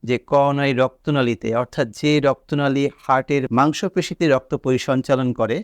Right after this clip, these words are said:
সেই রক্তনালীতে যখন ব্লক হয়, তখন আমরা অন্য জায়গা থেকে রক্তনালী এনে প্রতিস্থাপন করে দিই ওই জায়গাটুকু শুধুমাত্র। এই প্রতিস্থাপনের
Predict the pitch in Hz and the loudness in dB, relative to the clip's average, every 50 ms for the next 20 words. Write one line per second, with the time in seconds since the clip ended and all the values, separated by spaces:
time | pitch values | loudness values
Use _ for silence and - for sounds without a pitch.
0 | - - - 202 190 175 160 151 - - - 165 151 147 139 135 - 143 120 127 | -6 -2 2 2 4 4 4 2 0 -2 -4 -2 0 0 0 0 0 0 0 0
1 | 123 - 135 131 120 107 117 117 123 123 - - 135 123 131 180 214 - 170 160 | 0 0 -2 -4 -2 0 2 2 0 0 -2 -2 0 0 0 0 2 2 2 2
2 | - - - 131 123 151 208 214 - 143 147 151 151 156 156 - - - 151 156 | 2 -2 -4 -2 -2 -2 -2 -2 0 0 2 4 4 4 4 2 0 -2 -2 0
3 | 165 170 180 190 185 160 170 156 151 143 151 139 - 147 139 - - 120 117 123 | 0 0 0 0 2 4 4 4 4 2 0 -2 -2 -4 -6 -4 -2 -2 -2 -2
4 | 151 175 - 127 123 135 139 - - _ - 175 165 160 147 131 123 117 117 110 | -2 -4 -2 0 2 2 2 0 -4 _ -4 -2 0 0 0 2 0 0 0 0
5 | 107 123 151 196 214 - _ _ _ _ _ _ - 143 143 143 - 185 - - | -2 -2 -2 -2 -4 -8 _ _ _ _ _ _ -4 -4 -2 0 0 -2 -2 -2
6 | - - 180 170 - 156 143 139 131 - 131 123 117 104 120 139 202 240 - 151 | -2 0 0 0 2 0 -2 -2 -2 0 0 0 0 2 0 0 0 -2 -2 0
7 | 156 156 151 139 139 131 123 117 120 110 - 120 113 113 - - 113 110 95 113 | 2 2 2 4 2 2 2 2 0 0 -2 -2 -4 -4 -4 -6 -8 -6 -6 -6
8 | 110 - _ - 110 101 - - _ _ _ _ _ _ - 151 151 147 151 156 | -6 -8 _ -10 -10 -10 -10 -12 _ _ _ _ _ _ 0 2 4 4 4 2
9 | 156 147 - _ _ - 151 143 - 180 - - - 196 202 190 202 190 180 170 | 0 -2 -4 _ _ -8 -6 -4 -2 -4 -4 -2 0 0 2 2 2 2 2 2
10 | 175 202 | 2 0